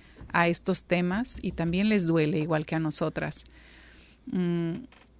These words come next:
creo que parte de esta forma de, de, de energía como mujer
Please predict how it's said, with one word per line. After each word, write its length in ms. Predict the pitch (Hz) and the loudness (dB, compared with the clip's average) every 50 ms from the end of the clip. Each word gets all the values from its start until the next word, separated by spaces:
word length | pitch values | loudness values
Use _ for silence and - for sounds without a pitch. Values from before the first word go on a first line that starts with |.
| _ - - - - - - | _ -20 -20 -20 -20 -8 0
creo 320 | - 226 220 233 247 262 | 2 4 6 6 6 4
que 140 | - - 269 | 4 0 0
parte 420 | - 220 208 202 208 - 240 247 | 4 4 4 4 4 2 2 4
de 240 | 240 214 185 175 175 | 6 4 4 4 4
esta 380 | 170 - - - - 214 208 196 | 2 0 -2 -2 0 0 0 0
forma 580 | - - 196 185 180 175 175 175 170 170 170 - - | -2 0 2 2 2 2 0 0 0 -2 -2 -4 -4
de, 120 | 180 170 - - - - | -6 -6 -6 -8 -10 -8
de, 380 | 185 170 170 165 160 160 151 147 | -4 -2 -2 0 0 -2 -4 -2
de 200 | 170 170 165 165 | -2 -2 0 0
energía 460 | 165 170 170 165 165 - - 214 196 | 0 0 0 -2 -2 0 2 2 2
como 300 | 196 - 233 220 226 202 | 2 2 0 2 2 2
mujer 640 | 180 170 160 - - - 185 185 175 170 165 165 | 2 0 0 -2 2 4 6 6 6 6 2 -4